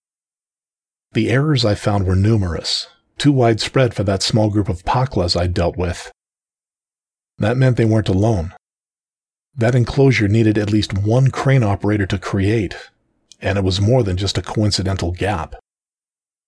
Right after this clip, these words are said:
Someone created it for them so they could carry out their business away from prying eyes. Perhaps many exiles were dispatched there, and then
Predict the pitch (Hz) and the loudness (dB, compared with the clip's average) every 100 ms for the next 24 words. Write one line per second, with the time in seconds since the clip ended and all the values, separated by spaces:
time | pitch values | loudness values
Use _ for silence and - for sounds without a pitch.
0 | - - 127 139 139 - 120 120 127 101 | -4 0 4 4 4 2 2 4 4 2
1 | 98 - 104 110 110 110 107 101 92 98 | -2 -4 -2 0 0 0 0 0 -2 -4
2 | - 120 110 107 101 - 95 85 - - | -4 -2 0 0 -2 -2 -2 -4 -2 2
3 | 131 107 85 87 - - - _ 101 95 | 2 2 -2 -4 -4 -8 -16 _ -4 0
4 | 101 - 95 - 98 92 101 104 80 - | 0 0 -2 -2 -2 0 -2 -2 -4 -6
5 | - _ _ _ _ _ _ _ _ _ | -10 _ _ _ _ _ _ _ _ _
6 | _ _ 110 101 123 120 - - 104 107 | _ _ 0 2 0 0 -2 -2 0 0
7 | 104 104 - 120 123 104 85 85 82 98 | 2 0 0 0 0 -2 -2 0 -2 -2
8 | - 92 - - 117 120 127 - 90 87 | -2 -4 -2 -4 -2 -2 -2 -2 -2 -2
9 | 92 - _ _ _ _ _ - 104 95 | -6 -10 _ _ _ _ _ -6 0 0
10 | 95 | 0